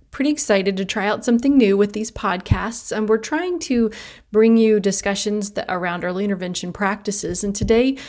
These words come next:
um, we're go-, in our second episode in our discussion on functional assessment. So today we're gonna talk about observation, which is a really important component of,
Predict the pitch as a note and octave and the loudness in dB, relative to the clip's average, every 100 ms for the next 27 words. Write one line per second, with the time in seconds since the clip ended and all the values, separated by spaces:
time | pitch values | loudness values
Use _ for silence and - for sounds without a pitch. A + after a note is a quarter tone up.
0 | - - G3 F#3+ F#3 F#3 G#3+ G#3 G3+ - | -20 -6 -4 -4 -6 0 2 4 2 -4
1 | G3+ _ G3+ G3+ G3 - D#4+ C#4+ G3 G3 | -10 _ 0 0 0 0 0 0 -2 -2
2 | G3 - F#3 F#3 G3 F#3+ F#3 - F#3+ - | -4 0 0 0 -2 -2 -4 -4 -6 -4
3 | F#3+ F3+ - F3+ F3+ - E3 D#3+ F3 D#3+ | -4 -4 -4 -6 -6 -8 -8 -6 -6 -6
4 | - - - - - - - - A#3 A#3+ | -8 -12 -16 -18 -18 -20 -14 -2 0 4
5 | B3+ D4 E4 C4+ A3+ G#3 G#3+ G3+ G3+ G#3+ | 4 4 2 2 2 0 -2 -2 -2 -2
6 | G3 F3+ F3+ - E3+ E3+ G3 G3 G3+ G3+ | 0 0 -2 -4 -6 -4 -4 0 0 0
7 | F#3 F3+ F3+ F3 F#3+ F#3+ A#3 A#3+ G#3+ F#3 | -2 -6 -8 -4 -4 2 4 6 4 0
8 | - F#3+ F#3+ G3 - F#3 F3+ - G3+ G3 | -2 -2 -2 -4 -8 -10 -8 -2 0 0
9 | F3+ - - - - _ _ G3+ G3 F#3+ | -2 -8 -16 -20 -20 _ _ 0 2 0
10 | F3+ | -2